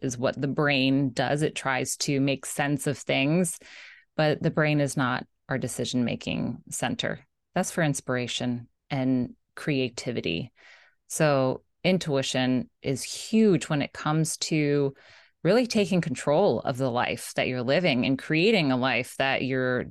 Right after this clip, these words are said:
desiring if you're not already there. And I think it's great to also share some tips that we have for our listeners, Carrie, on how we can start if you haven't really started yet to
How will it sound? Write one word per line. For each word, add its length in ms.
desiring 840
if 200
you're 240
not 300
already 420
there. 440
And 500
I 60
think 260
it's 360
great 260
to 80
also 640
share 540
some 560
tips 260
that 140
we 140
have 580
for 160
our 120
listeners, 640
Carrie, 500
on 320
how 400
we 200
can 280
start 520
if 120
you 100
haven't 380
really 380
started 540
yet 320
to 440